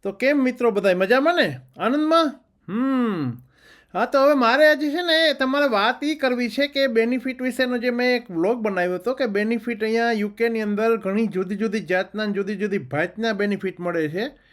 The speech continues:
એટલે બેનિફિટ એટલે ટૂંકમાં આપણે ગવર્મેન્ટ એવું બધી કંઈક બેનિફિટ આપે છે કે આપણે ક્લેમ કરી શકીએ. હમ? તો હવે કોણ માણસ ક્લેમ કરી શકે?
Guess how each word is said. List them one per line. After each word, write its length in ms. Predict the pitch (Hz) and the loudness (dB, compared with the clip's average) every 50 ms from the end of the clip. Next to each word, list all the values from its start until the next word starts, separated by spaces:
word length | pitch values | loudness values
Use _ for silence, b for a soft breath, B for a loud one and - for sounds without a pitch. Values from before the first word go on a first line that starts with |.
| b b b b b b b b b b b | b b b b b b b b b b b
એટલે 140 | 180 220 277 | -2 0 0
બેનિફિટ 500 | 269 226 247 262 285 285 285 285 285 269 | 2 2 2 2 2 0 -2 -2 -2 -2
એટલે 260 | 294 262 277 285 285 | -2 0 0 0 0
ટૂંકમાં 600 | 277 285 277 - 277 285 285 311 311 277 233 233 | 0 -4 -6 -2 0 0 2 2 2 2 0 0
આપણે 340 | 240 - - 254 269 294 302 | -2 -2 -2 -2 0 0 0
ગવર્મેન્ટ 680 | 254 214 208 208 214 233 254 269 269 269 269 269 269 262 262 262 269 285 285 277 277 - | 0 0 2 4 4 6 6 4 4 4 2 2 2 2 2 4 4 2 2 -2 -2 -2
એવું 320 | - 240 247 262 269 262 247 | -2 0 0 0 0 0 0
બધી 220 | 233 240 240 262 | -2 -2 -2 -2
કંઈક 280 | 254 - 247 240 - 247 | -2 -4 -6 -4 -2 0
બેનિફિટ 520 | 247 247 214 233 240 240 233 233 233 226 | 0 2 2 2 2 0 0 -2 0 2
આપે 300 | 233 254 254 269 247 208 | 0 0 2 4 2 2
છે 240 | 170 151 196 214 226 | 2 0 -2 -2 -2
કે 520 | 220 208 208 208 214 214 220 226 214 208 B B B B B | -2 -2 0 0 2 2 2 0 0 -2 B B B B B
આપણે 240 | 196 - 233 233 226 | -8 -2 -2 -2 0
ક્લેમ 280 | 226 247 247 247 233 | 2 2 2 2 2
કરી 220 | 220 220 196 175 160 | 0 0 0 0 0
શકીએ. 420 | 156 156 147 135 131 131 120 127 - _ _ _ _ - | 0 -4 -4 -4 -4 -4 -4 -6 -10 _ _ _ _ -4
હમ? 200 | 185 233 320 330 - b b b b b b b b b b b _ | -2 -2 -2 -4 -8 b b b b b b b b b b b _
તો 160 | 247 240 233 | 2 2 4
હવે 140 | 240 254 285 277 285 - _ _ _ _ _ _ | 4 4 4 2 0 -8 _ _ _ _ _ _
કોણ 340 | - 240 269 311 349 370 339 | -2 2 4 4 4 4 4
માણસ 260 | 320 302 311 311 302 285 - | 4 4 4 4 2 0 0
ક્લેમ 240 | 277 285 302 302 | 0 0 0 2
કરી 280 | 277 262 269 269 262 226 | 2 2 2 2 2 2
શકે? 360 | 202 185 170 180 208 233 277 | 2 2 2 0 0 0 0